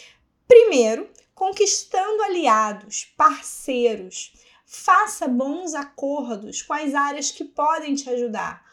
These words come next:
como o escritório de projetos, a T I, o R H, a comunicação. Eles podem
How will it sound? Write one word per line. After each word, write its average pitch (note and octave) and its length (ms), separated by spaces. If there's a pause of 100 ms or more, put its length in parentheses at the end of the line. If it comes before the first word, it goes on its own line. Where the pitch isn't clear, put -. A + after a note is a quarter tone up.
(220)
como A#3 640 (180)
o B3+ 100
escritório B3 600
de G#3+ 140
projetos, B3 1000 (140)
a A#3+ 120
T A#3 180
I, B3 600 (200)
o G3 60
R G#3+ 240
H, A3 560 (220)
a A3 100
comunicação. G#3+ 1300 (560)
Eles F#4+ 580
podem C4 760